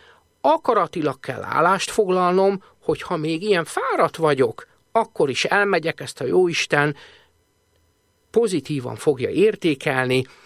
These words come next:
ez, ezt én fölajánlhatom neki, és ott imádkozom, még akkor is, hogyha a test fáradt, vagy kialvatlan vagyok esetleg, az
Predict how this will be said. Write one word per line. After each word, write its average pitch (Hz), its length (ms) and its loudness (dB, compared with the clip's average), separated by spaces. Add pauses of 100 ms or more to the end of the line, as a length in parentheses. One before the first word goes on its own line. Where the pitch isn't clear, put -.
(220)
ez, 131 280 -4
ezt - 260 -12
én 90 80 -14
fölajánlhatom 160 920 0
neki, 139 460 0 (320)
és - 200 -2
ott - 200 0
imádkozom, 147 920 0 (140)
még - 140 -16
akkor - 340 0
is, 185 140 -2
hogyha - 260 -8
a 120 80 -14
test - 340 -2
fáradt, 180 640 -2 (280)
vagy - 200 -12
kialvatlan 175 720 -2
vagyok 139 320 -4
esetleg, 127 640 -4 (360)
az - 160 -8